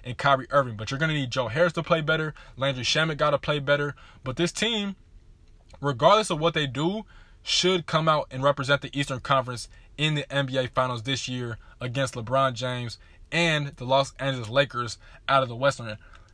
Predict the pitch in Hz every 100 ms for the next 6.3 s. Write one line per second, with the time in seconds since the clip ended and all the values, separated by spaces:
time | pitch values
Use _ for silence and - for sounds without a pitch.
0 | - - 151 120 104 123 131 143 - 165
1 | 185 160 147 151 156 143 113 127 - 147
2 | 175 147 - - 170 156 120 123 143 135
3 | 127 117 - 139 120 113 - - - -
4 | - - - 120 151 123 147 143 127 120
5 | 113 - - - 143 135 117 139 139 127
6 | 127 120